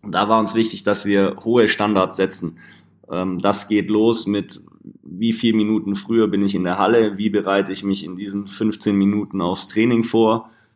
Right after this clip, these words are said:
Das geht weiter mit Standards, äh, offensiv und defensiv, wo wir jeweils ungefähr vier rausgearbeitet haben, die wir sehen wollen. Sei es laute Kommunikation, sei es Verteidigen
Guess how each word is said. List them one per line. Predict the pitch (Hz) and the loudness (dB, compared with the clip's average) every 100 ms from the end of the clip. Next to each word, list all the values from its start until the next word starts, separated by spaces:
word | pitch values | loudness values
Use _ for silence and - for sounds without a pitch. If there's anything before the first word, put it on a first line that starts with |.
| _ - | _ -4
Das | 98 - | -4 -2
geht | 104 - | -2 0
weiter | 98 101 107 | 2 2 2
mit | 101 98 | -2 -2
Standards, | - 95 101 95 95 - - - _ | -4 -4 -2 0 -2 -6 -14 -16 _
äh, | - - - | -20 -14 -2
offensiv | 104 - 98 101 95 | -2 0 0 2 0
und | 98 92 | 0 0
defensiv, | 113 110 98 104 101 98 | 0 0 0 0 -2 0
wo | 98 90 | 0 2
wir | 95 95 92 78 - | 4 4 2 -2 -10
jeweils | - 92 95 95 92 85 - - | -4 -2 0 2 2 0 -6 -8
ungefähr | - 98 95 - 90 | -6 -4 -4 0 0
vier | 92 123 117 | 0 0 2
rausgearbeitet | 95 107 110 104 95 90 98 95 95 | 2 2 2 2 2 0 0 -2 -2
haben, | 92 90 | -2 -2
die | 92 | -2
wir | 90 | -2
sehen | 85 104 113 110 | 0 0 0 2
wollen. | 101 98 98 98 - - _ _ _ _ - | 4 4 2 -2 -8 -20 _ _ _ _ -16
Sei | - 98 | -4 0
es | 98 98 | 2 2
laute | 98 95 | 2 0
Kommunikation, | - 95 95 87 98 - 101 92 92 | -2 -2 -2 -4 -4 -2 -2 0 0
sei | 92 | 0
es | 90 - | 0 -2
Verteidigen | 85 101 92 92 87 85 - | -4 0 0 0 -2 -4 -6